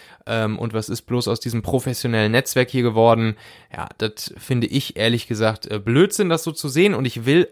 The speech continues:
euch hier heute erklären, warum. Und ich glaube, dass trotz der noch ge-, geringen Adoption Rate und dass trotz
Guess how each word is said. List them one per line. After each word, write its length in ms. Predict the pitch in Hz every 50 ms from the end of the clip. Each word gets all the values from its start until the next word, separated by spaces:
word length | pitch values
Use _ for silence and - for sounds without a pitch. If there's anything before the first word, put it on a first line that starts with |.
| _ -
euch 440 | 120 123 127 135 143 143 - - -
hier 360 | - 120 113 123 131 131 127 113
heute 380 | 117 107 113 110 - 123 -
erklären, 680 | - 107 - - - 101 101 104 101 104 98 95 98 _ _ -
warum. 600 | 98 95 98 101 104 110 110 123 156 170 147 107 _ _ _ _ _ _
Und 280 | - 113 107 107 104 - _ _ - - - - - _ _ _ _ _ _ _ _ _
ich 300 | 131 151 143 - - -
glaube, 500 | 131 127 131 151 165 165 135 104 - 98 _ _ _ _ _ _
dass 440 | 120 120 123 123 - - - _ _ _ _ _ _
trotz 720 | - - - - 160 165 - - - - - - - - _
der 380 | - 110 104 101 95 92 - _
noch 380 | 113 113 123 123 - - _
ge-, 180 | - 117 107 104 - - -
geringen 400 | - 117 104 113 113 113 104 80
Adoption 520 | 104 - 107 101 - - - - 104 92
Rate 260 | 92 92 95 - -
und 340 | - 117 110 - - _ -
dass 280 | 104 113 - - _ _
trotz 540 | - 131 131 139 147 - - - - -